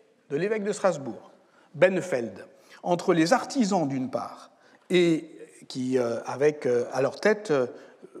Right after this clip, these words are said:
Betchold le boucher, un boucher, là encore, gardez-le en tête, et les nobles d'autre part,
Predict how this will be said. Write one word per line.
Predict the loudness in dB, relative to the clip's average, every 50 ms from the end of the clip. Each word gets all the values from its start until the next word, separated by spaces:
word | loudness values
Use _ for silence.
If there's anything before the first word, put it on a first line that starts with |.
| -10
Betchold | -2 0 0 0 0 0 0 2 2 2 0 -2
le | -2 -4 -4 -4
boucher, | -4 -6 -6 -6 -6 -8 -12 -14 -20 _ _ _ _ _ _ _ _ -6
un | -4 -4
boucher, | -4 -4 -6 -8 -10 -14 -16 -16 -18
là | -18 -18 -18
encore, | -18 -12 -8 -6 -6 -6 -8 -12 -20 _ _ _ _ _ _ _ _ _ _ _ _
gardez-le | -12 -12 -10 -10 -6 -4 -4 -4
en | -4
tête, | -6 -12 -16 -18 -18 -18 -20 -20 _ _ _ _ -20 -12 -6
et | -2 0
les | 2 4 4
nobles | 6 6 6 6 4 2 -4 -10 -12 -14 -18 -12 -6
d'autre | -4 -4 -2 0 -2 -4
part, | -2 -4 -8 -10 -12 -18